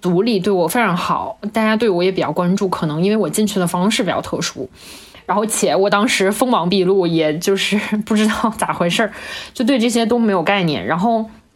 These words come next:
呃，但是我们当时人物导演，我印象里只有两个是实习生，我和另一个比我更小的妹妹，因为她是本科在读。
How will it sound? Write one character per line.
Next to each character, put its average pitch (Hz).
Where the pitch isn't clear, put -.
呃， 233
但 277
是 285
我 185
们 165
当 208
时 180
人 175
物 233
导 170
演， 180
我 156
印 226
象 190
里 160
只 170
有 196
两 208
个 160
是 180
实 175
习 165
生， 165
我 156
和 190
另 220
一 190
个 170
比 175
我 170
更 233
小 -
的 123
妹 156
妹， -
因 185
为 202
她 208
是 214
本 185
科 175
在 180
读。 -